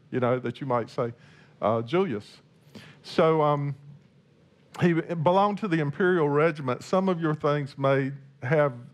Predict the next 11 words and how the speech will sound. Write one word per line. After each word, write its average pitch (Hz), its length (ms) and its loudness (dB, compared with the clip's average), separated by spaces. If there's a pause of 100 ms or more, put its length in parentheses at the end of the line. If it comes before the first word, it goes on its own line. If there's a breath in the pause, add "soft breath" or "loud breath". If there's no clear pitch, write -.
(300)
Augustan 147 800 0
or 120 320 0
Augustus 135 760 -2 (640 soft breath)
in 147 260 0
there. 120 540 0
It's, - 380 -6 (440 soft breath)
uh, 120 280 0
some 165 280 -2
people 156 320 -2
want 135 320 -4
to 123 260 -4